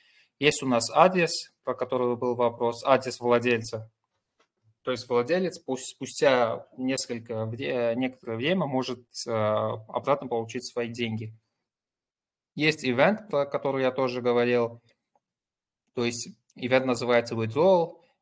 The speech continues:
Можно писать, э, watcher на ю-, любом языке, который вот будет следить за этим контрактом, и как будет вызван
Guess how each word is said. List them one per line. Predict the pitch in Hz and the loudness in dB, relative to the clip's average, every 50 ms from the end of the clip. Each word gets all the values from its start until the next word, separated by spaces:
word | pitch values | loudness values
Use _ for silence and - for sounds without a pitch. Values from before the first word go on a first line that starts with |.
| _ | _
Можно | - 131 131 131 127 - - 127 | -4 0 2 2 2 2 -2 -6
писать, | 117 123 120 - - 127 120 113 113 - - - | -6 -6 -6 0 2 2 2 2 0 -4 -6 -2
э, | 120 | 0
watcher | 110 110 110 107 107 107 107 107 104 - - - - - - 131 117 117 117 131 147 143 - - 139 - - | 2 2 2 2 0 0 0 -2 -4 -6 -8 -12 -12 -12 -8 -6 -4 -2 0 0 0 0 0 -4 -4 -6 -6
на | - 127 120 120 117 | -10 -6 -2 -2 -2
ю-, | 117 117 120 131 127 | -2 -2 -6 -8 -12
любом | 120 117 123 120 120 117 117 123 123 127 131 117 | -8 -4 -4 -2 -2 -2 -2 -2 0 0 0 0
языке, | 113 110 110 117 110 110 117 110 104 107 - _ _ _ _ - | 0 -2 -4 -6 -6 -4 -4 -4 -4 -6 -12 _ _ _ _ -12
который | 117 131 135 139 135 127 | -4 -2 -2 -2 -2 -2
вот | 131 120 113 113 - - | -2 -4 -4 -4 -6 -6
будет | 127 123 123 127 120 | -6 -4 -4 -4 -10
следить | - - 120 113 113 127 120 120 | -8 -8 -6 -4 -4 -4 -4 0
за | 123 | 2
этим | 117 117 113 117 113 | 2 2 0 -2 -6
контрактом, | 107 113 107 110 - 147 165 - - 135 113 - - | -4 -4 -6 0 0 0 0 0 -4 -8 -8 -8 -10
и | - 127 120 | -10 -10 -10
как | - _ - - 151 143 127 - - 113 - | -10 _ 0 4 4 4 4 4 -6 -14 -6
будет | 127 127 120 120 120 113 113 | -4 -4 -4 -4 -8 -10 -10
вызван | 117 113 120 120 117 117 113 110 104 104 - | -6 -4 -4 -4 -4 -4 -4 -4 -4 -4 -8